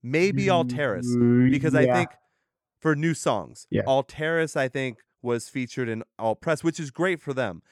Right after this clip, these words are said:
Speaker 1: I'll never take away, Alt Press has an audience.
Speaker 2: Yeah.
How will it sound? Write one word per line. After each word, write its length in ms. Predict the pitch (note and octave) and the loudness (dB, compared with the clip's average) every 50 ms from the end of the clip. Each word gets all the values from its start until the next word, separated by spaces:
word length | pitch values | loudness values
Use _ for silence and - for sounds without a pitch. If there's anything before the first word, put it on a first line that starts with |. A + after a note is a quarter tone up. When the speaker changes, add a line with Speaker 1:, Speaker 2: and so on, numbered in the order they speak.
| _ _ - | _ _ -6
Speaker 1:
I'll 120 | C#3 D3+ | -4 -2
never 200 | F3+ A3+ B3 A#3 | 0 0 0 0
take 240 | G#3 - G3+ F#3+ - | -2 -2 -2 -4 -4
away, 360 | - D3 E3 E3 D3+ B2 F#2+ _ _ _ _ _ _ - | -4 -2 0 0 0 -2 -4 _ _ _ _ _ _ -2
Alt 200 | D3 F3 G3 - | -2 -2 -2 -2
Press 300 | - - F#3+ F3+ D#3 - | -4 -4 -4 -4 -4 -6
has 420 | - - D3 D#3 D#3 D3 B2+ - | -8 -4 0 0 2 2 0 -2
an 140 | A#2 G#2 G#2 - - | -6 -10 -12 -10 -8
audience. 680 | - A#2+ C3+ C#3+ B2 F#2 D#2+ C2 A#1+ - - - - _ _ | -4 -2 -2 -2 -2 -6 -12 -14 -16 -18 -18 -18 -18 _ _
Speaker 2:
Yeah. 320 | - B2+ A#2 A2+ A2 G#2+ | 0 2 2 2 0 -2